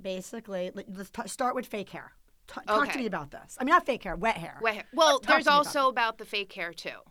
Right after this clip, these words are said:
Speaker 1: Well, we'll t-, talk about
Speaker 2: Okay.
Speaker 1: that. All right. So
Speaker 2: Um,
Speaker 1: talk to, I, like, I, I, what do you mean, wet hair?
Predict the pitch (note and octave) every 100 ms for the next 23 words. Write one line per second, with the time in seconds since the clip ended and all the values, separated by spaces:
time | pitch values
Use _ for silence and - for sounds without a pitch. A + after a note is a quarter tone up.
0 | - B3+ C4 A#3+ - A#3 G#3 G#3+ A#3+ E3+
1 | - B3 A#3+ _ - - C#4 C4+ C4 B3+
2 | B3+ A#3+ G#4 - - - C4+ - D#4+ -
3 | C#4+ - - G4+ A#4+ A#4 A4+ G3+ D3+ F3+
4 | F3 E3+ D#3 C3